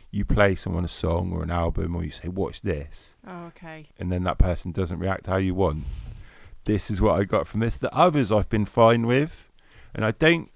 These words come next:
Speaker 1: I didn't realise that I had such a connection to this film until rewatching it and you just weren't interested. I was like,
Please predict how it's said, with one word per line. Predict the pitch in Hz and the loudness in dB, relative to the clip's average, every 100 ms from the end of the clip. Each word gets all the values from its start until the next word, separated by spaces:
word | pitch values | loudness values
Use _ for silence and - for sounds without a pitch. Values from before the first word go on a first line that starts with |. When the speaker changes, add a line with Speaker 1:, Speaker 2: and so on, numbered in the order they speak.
| - | -6
Speaker 1:
I | |
didn't | 135 170 180 92 | -4 -2 -4 -4
realise | 131 185 196 135 82 73 82 87 | -2 0 2 0 -4 -6 -10 -8
that | - | -8
I | - | -4
had | 117 107 | -2 -2
such | - 120 - | -2 -8 -8
a | - | -10
connection | 113 107 - 104 | -6 -6 -8 -12
to | - | -6
this | 104 - | -6 -4
film | 104 110 127 | -2 -2 -2
until | 117 107 | -4 -2
rewatching | 95 95 107 - - 90 | -2 0 -2 -4 -8 -8
it | 90 | -6
and | 90 | -6
you | 90 92 | -4 -6
just | - 95 98 | -6 -6 -4
weren't | 92 - | -4 -4
interested. | 98 - 110 - 123 120 | -8 -8 -10 -8 -8 -2
I | |
was | 113 98 | -2 2
like, | 107 90 - | 2 2 -4